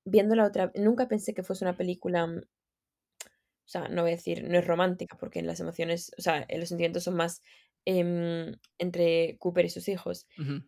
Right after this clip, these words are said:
Speaker 1: pero una película que hablase de las emociones o las relaciones humanas. Pero,
Speaker 2: Claro.
Speaker 1: mm, pero viéndola otra vez, yo creo que sí que hace un, o sea, hace un tratamiento muy interesante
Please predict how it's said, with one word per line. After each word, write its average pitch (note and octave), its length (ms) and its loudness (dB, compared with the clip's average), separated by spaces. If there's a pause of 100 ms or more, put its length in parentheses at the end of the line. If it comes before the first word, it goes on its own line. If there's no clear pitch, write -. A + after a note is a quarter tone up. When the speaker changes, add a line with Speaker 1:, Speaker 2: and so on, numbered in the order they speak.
Speaker 1:
pero F#3 160 6
una F#3+ 100 2
película F#3+ 340 0
que F3+ 80 -2
hablase F3+ 320 0
de F3+ 60 -2
las F3 200 -2
emociones F3+ 520 -2
o F#3 40 -4
las F3 120 -4
relaciones F3 420 -2
humanas. F#3 460 -4 (680)
Pero, F#3 340 4
Speaker 2:
Claro. F3+ 220 2
Speaker 1:
mm, F3 300 0 (1080)
pero G3 140 4
viéndola A3 320 6
otra G#3+ 180 0
vez, A3+ 380 -2 (600)
yo G3 220 2
creo G#3+ 320 2
que G#3+ 140 2
sí F#3 360 -8
que F#3+ 200 2
hace F#3 200 -2
un, F#3+ 220 -4
o F#3 40 -4
sea, F3 200 0
hace F3+ 140 -4
un G3+ 60 -8
tratamiento F#3 380 0
muy F#3+ 100 0
interesante G3 640 -2